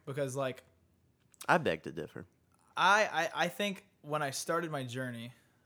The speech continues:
Speaker 1: in, like, trying to sing, it started off with a lot of, like, of, you know, I'm sure this happens to a lot of people, but imi-, imitation, you know, getting artists that you really enjoy and just literally trying to be the essence of that.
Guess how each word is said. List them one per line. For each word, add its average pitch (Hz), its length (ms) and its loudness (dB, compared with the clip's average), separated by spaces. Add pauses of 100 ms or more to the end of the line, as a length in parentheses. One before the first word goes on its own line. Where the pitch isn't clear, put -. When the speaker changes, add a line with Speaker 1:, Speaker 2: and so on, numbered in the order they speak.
(440)
Speaker 1:
in, 135 160 -8
like, 123 180 -6
trying 135 280 -6
to 123 120 -10
sing, 117 400 -8 (1200)
it 147 160 0
started 180 280 2
off 160 160 2
with 151 80 -8
a 143 60 4
lot 139 300 2
of, 139 120 0
like, 135 300 -2 (460)
of, 139 180 -4
you 170 60 -6
know, 139 320 -2
I'm 151 160 -4
sure 170 240 -2
this 139 140 -12
happens 143 200 -4
to 139 60 -10
a - 20 -8
lot 135 140 -2
of 127 80 -8
people, 127 220 -10
but 120 240 -12
imi-, 139 240 -8
imitation, 135 560 -10
you 131 80 -10
know, 123 140 -12 (200)
getting 143 240 -4
artists 135 300 -4
that 131 100 -8
you 127 80 -8
really 135 200 -4
enjoy 127 360 -6
and 127 100 -6
just 120 140 -12
literally 139 300 -4
trying 131 300 -8
to 123 120 -12
be 123 360 -8
the 123 200 -12
essence 120 340 -10
of 117 120 -12
that. 120 260 -8